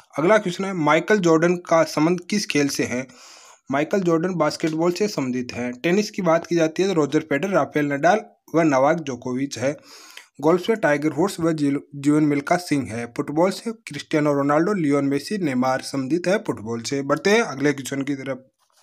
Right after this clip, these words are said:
अगला क्वेश्चन है, निम्न में से सही सम्मिलित नहीं है। दोस्तों, सही सम्मिलित नहीं है, बताना है आपको कौन सा कथन सही नहीं है। दोस्तों, वनडे वंडर सुनील गावस्कर के, गोल्डन हैट्रिक बलवीर सिंह के, दोस्तों दोनों एकदम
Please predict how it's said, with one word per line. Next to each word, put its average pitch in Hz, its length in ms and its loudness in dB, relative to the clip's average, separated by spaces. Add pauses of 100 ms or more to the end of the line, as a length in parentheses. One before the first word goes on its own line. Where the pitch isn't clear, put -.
(320)
अगला 165 220 0
क्वेश्चन 175 300 -2
है, 175 180 -2
निम्न 202 280 4
में 180 200 2
से 185 280 -4 (380)
सही 175 260 4
सम्मिलित 160 480 2
नहीं 127 400 -4
है। 123 260 -6 (140)
दोस्तों, 156 320 -2 (540)
सही 170 260 2
सम्मिलित 175 400 0
नहीं 127 260 -2
है, 143 80 -4
बताना 151 380 0
है 185 120 0
आपको 175 260 -4
कौन 170 180 -4
सा 165 140 -8
कथन 202 440 -6 (160)
सही 143 300 -4
नहीं 127 280 -2
है। 139 100 -8 (800)
दोस्तों, 165 340 0
वनडे 170 280 4
वंडर 185 320 2
सुनील 170 380 2
गावस्कर 170 420 2
के, 190 180 -4
गोल्डन 170 520 4 (100)
हैट्रिक 160 360 0
बलवीर 151 300 4
सिंह 185 240 -2
के, 196 180 -2
दोस्तों 156 420 0
दोनों 170 260 2
एकदम 160 380 -2